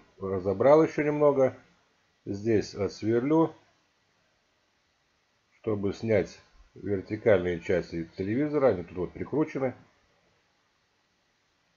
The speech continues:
И нижнюю часть.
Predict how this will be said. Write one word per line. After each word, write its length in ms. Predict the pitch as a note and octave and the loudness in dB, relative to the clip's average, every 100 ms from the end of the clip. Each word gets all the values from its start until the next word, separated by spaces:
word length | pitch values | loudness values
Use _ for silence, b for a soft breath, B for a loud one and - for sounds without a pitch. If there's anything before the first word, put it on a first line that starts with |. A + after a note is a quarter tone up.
| _ _ _ _ _ _ _ _ | _ _ _ _ _ _ _ _
И 260 | - C3 C3 | -8 -4 -4
нижнюю 540 | A2 A2+ A2+ G#2+ G#2 | -4 -2 -2 -2 -4
часть. 520 | - F2+ C#2+ - - | -2 -4 -4 -10 -20